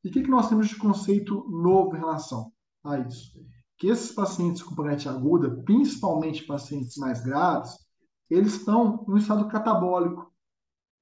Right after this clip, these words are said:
inflamatório, que gera um aumento de demanda nutricional, eles têm uma redução de perfusão intestinal, aumenta a permeabilidade intestinal,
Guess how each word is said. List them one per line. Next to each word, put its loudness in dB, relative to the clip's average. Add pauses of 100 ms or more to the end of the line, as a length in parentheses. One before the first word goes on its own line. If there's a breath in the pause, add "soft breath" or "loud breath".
(100)
inflamatório, 2
que -6
gera 2
um 0
aumento -4
de -6
demanda -2 (340)
nutricional, 0
eles -2
têm 2
uma 4
redução 2
de -4
perfusão -4 (320)
intestinal, -4
aumenta 0
a -6
permeabilidade -4
intestinal, -6